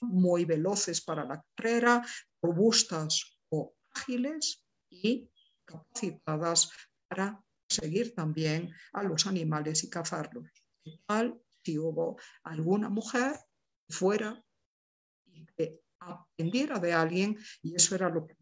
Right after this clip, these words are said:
quería preguntaros antes, pero no me acabáis de decir, a ver si lo desarrolláis ahora, para hallar también la piedra focal. ¿Os dais cuenta? Hay cosas que podemos asumir, hay cosas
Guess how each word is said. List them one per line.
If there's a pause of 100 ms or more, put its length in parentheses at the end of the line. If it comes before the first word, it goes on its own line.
quería
preguntaros
antes,
pero
no
me
acabáis
de
decir,
a
ver
si
lo
desarrolláis
ahora, (640)
para (280)
hallar
también
la
piedra (220)
focal. (280)
¿Os
dais
cuenta? (300)
Hay (120)
cosas
que
podemos (200)
asumir, (640)
hay
cosas